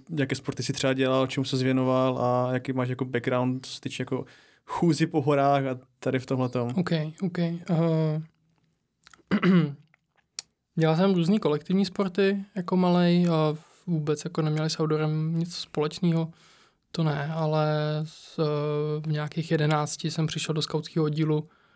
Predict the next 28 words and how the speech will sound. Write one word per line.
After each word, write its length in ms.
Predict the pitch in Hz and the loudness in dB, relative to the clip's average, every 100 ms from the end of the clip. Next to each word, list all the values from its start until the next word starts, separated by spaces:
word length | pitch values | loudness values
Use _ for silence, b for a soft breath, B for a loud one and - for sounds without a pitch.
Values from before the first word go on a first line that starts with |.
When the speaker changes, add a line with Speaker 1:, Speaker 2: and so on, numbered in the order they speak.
| b b - | b b -6
Speaker 2:
a 280 | 165 156 143 | 0 2 0
zůstal 320 | 151 - 151 | -2 -2 -2
jsem 140 | 151 | -2
vlastně 260 | 151 139 156 | -4 -2 0
do-, 120 | 147 - | 0 0
eh, 200 | 165 156 | 0 2
v 60 | 147 | 2
něm 160 | 160 | 2
doteď. 440 | 151 147 156 151 - - _ - | 2 2 0 -2 -10 -20 _ -4
Mm, 420 | 160 156 156 156 | -2 0 0 -2
dlouho 360 | 156 151 151 156 | 0 0 0 -6
jsem 180 | - | -4
ho 160 | 151 156 | -2 0
i 60 | 156 | 0
vedl, 240 | 151 147 - b b b b _ | 0 -2 -8 b b b b _
takže 340 | 156 143 147 | -2 0 0
tam 200 | 147 147 | 0 0
rozhodně 340 | 147 143 147 143 | 0 0 0 -2
ten 340 | 147 147 160 | -4 -4 -4
jako 200 | 160 - | -8 -6
základní 520 | 156 151 - 151 151 151 | -2 -2 -2 -4 -2 -2
background 380 | 151 156 156 | -4 -4 -4
je 60 | 156 | -6
tam 220 | 160 160 | -2 -2
odsaď. 300 | 151 - 160 - _ _ _ | -2 -4 -8 -8 _ _ _
Prostě 280 | - - 156 | -18 -10 -6
jezdili 380 | 147 147 160 156 | -6 -4 -4 -2
na, 240 | 156 160 | -4 -6